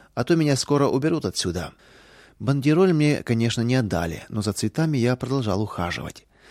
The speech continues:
Наш отряд работал за зоной, на ферме, на птицеферме, в саду и огороде. Многие заключенные были расположены ко мне, старались что-нибудь принести с работы, хотя это и запрещалось.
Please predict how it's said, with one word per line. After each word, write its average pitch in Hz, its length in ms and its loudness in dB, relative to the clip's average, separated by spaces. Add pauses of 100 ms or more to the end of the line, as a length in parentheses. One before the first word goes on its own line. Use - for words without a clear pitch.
(320)
Наш 147 160 0
отряд 175 320 0
работал 131 400 0
за 143 140 2
зоной, 87 460 2
на 131 140 2
ферме, 87 540 -2
на 131 140 -2
птицеферме, 85 920 -2
в - 80 -6
саду 104 280 0
и 107 100 2
огороде. 85 520 -2 (540)
Многие 160 320 4
заключенные 147 680 4
были 135 200 4
расположены 127 720 2
ко 92 140 0
мне, 85 260 -2 (260)
старались 151 520 0
что-нибудь 131 460 0
принести 101 440 -2
с - 140 -4
работы, 101 480 0 (180)
хотя - 340 -2
это 113 240 2
и - 160 -4
запрещалось. 101 760 -4